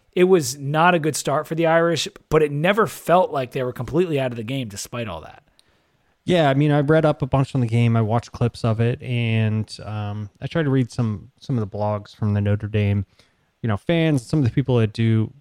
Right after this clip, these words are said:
Speaker 2: do, uh, Notre Dame coverage, and, uh, people were not very happy with the play calling. Let's just put it that way. So, you know, I think they started off passing the ball and immediately switched over to the run, and with their abysmal offensive line,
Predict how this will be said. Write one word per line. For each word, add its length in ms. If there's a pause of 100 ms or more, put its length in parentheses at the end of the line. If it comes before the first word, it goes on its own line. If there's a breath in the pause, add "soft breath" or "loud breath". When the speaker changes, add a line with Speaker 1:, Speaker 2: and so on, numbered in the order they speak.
(120)
Speaker 2:
do, 300
uh, 160
Notre 240
Dame 220
coverage, 720
and, 380 (760)
uh, 60 (240)
people 240
were 80
not 200
very 200
happy 260
with 120
the 80
play 180
calling. 400
Let's 160
just 220
put 160
it 80
that 200
way. 280
So, 560
you 80
know, 120
I 100
think 180
they 80
started 380
off 180
passing 400
the 60
ball 360
and 100
immediately 500
switched 420
over 260
to 160
the 80
run, 480 (560)
and 340
with 140
their 140
abysmal 580
offensive 420
line, 520